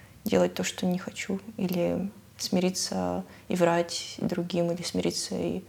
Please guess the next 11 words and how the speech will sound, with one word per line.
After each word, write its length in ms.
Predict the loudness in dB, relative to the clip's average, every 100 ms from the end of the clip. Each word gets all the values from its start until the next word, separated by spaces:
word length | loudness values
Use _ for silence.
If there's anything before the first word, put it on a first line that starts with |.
| -16 -20 0
быть 200 | 4 4
не 100 | 4
тем, 240 | 2 0 0
кем 160 | 0
я 160 | 0 0
являюсь, 800 | -2 -2 -2 -2 -4 -8 -12 -14 -10
или 500 | -4 0 0 0 -4 -10 -14
просто 380 | -4 -2 -2 -4
опустить 460 | -2 -2 -4 -8 0
голову 540 | 2 4 4 4 2
и 400 | 0 -2 0 -2